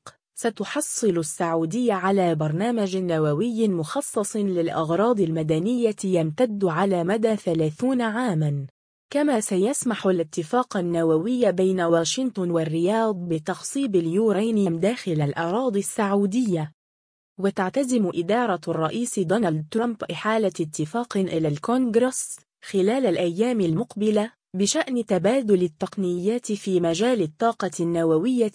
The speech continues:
مع المملكة العربية السعودية. وستعرض الإدارة على الكونغرس وثيقة تعرف باسم اتفاق المادة مائة وثلاثة وعشرون،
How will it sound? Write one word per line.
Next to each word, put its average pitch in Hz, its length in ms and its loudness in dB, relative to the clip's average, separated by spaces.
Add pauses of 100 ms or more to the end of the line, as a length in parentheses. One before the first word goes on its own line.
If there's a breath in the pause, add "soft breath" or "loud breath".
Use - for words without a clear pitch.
مع 170 280 0
المملكة 156 680 0
العربية 151 720 0
السعودية. 202 920 -2 (680)
وستعرض 214 800 2
الإدارة 175 680 0
على 175 360 2
الكونغرس 233 720 0
وثيقة 170 760 -2
تعرف 226 480 0
باسم 196 480 2
اتفاق 170 560 -6
المادة 190 680 0
مائة 208 340 -2
وثلاثة 175 1000 -2
وعشرون، 196 840 -4